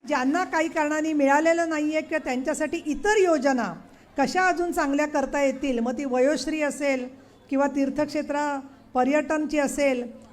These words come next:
किंवा स्त्री शक्तीची असेल, आणि स्त्रियांची शक्ती काय आहे हे तुमच्यामुळे जसं दाखवलंय, पण या लाडक्या बहिणींसाठी मला जाधव आणि सूर्यवंशींना एक विनंती करायची आहे,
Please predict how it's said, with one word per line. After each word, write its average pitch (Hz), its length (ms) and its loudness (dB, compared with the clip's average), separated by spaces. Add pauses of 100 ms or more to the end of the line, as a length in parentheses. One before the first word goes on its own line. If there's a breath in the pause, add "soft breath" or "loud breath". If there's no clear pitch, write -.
किंवा 285 140 0
स्त्री 277 320 2
शक्तीची 320 560 0
असेल, 262 680 4 (120)
आणि 311 220 -2
स्त्रियांची 302 680 0
शक्ती - 380 -4
काय 294 240 0
आहे 233 320 0
हे 226 200 -6
तुमच्यामुळे 294 560 -4
जसं 285 260 -4
दाखवलंय, 247 580 -2 (380 loud breath)
पण 349 140 -2
या 349 140 0
लाडक्या 302 380 0
बहिणींसाठी 294 540 0
मला 277 220 2
जाधव 247 360 2
आणि 277 160 4
सूर्यवंशींना 254 640 0
एक 262 140 -4
विनंती 240 360 0
करायची 247 420 -6
आहे, 240 100 -4